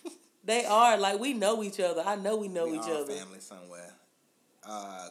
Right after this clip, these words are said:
Speaker 1: Clout, of course, he had his wifey on there, Barty. She murdered that shit.
Speaker 2: And both of 'em had Quavo
Speaker 1: Doing
Speaker 2: on the
Speaker 1: his thing.
Speaker 2: album.
Speaker 1: And, of course, that was the intro,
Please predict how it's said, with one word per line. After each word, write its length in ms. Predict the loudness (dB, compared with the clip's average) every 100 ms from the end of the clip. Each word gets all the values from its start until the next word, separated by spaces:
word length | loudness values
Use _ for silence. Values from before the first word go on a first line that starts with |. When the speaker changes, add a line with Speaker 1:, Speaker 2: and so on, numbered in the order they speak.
| -12
Speaker 1:
Clout, 340 | -4 0 0 -4
of 100 | -12
course, 240 | -10 -10
he 80 | -10
had 140 | -10 -10
his 80 | -10
wifey 420 | -10 -12 -12 -14
on 140 | -14
there, 220 | -14 -16
Barty. 420 | -12 -8 -8 -10 -18
She 240 | -20 -18 -18 -18
murdered 320 | -10 -10 -10 -12
that 160 | -14
shit. 140 | -10 -8
Speaker 2:
And 100 | 0
both 260 | 2 2 2
of 160 | 0
'em 80 | 2
had 280 | 0 0 0
Quavo 220 | 0 0
Speaker 1:
Doing 240 | 2 2 2
Speaker 2:
on 60 |
the 60 | 2
Speaker 1:
his 80 | 0
thing. 40 |
Speaker 2:
album. 260 | 0 -2 -4 -6
Speaker 1:
And, 80 |
of 100 | -10
course, 200 | -6 -6
that 140 | -4 -6
was 100 | -6
the 100 | -12
intro, 460 | -14 -14 -14 -14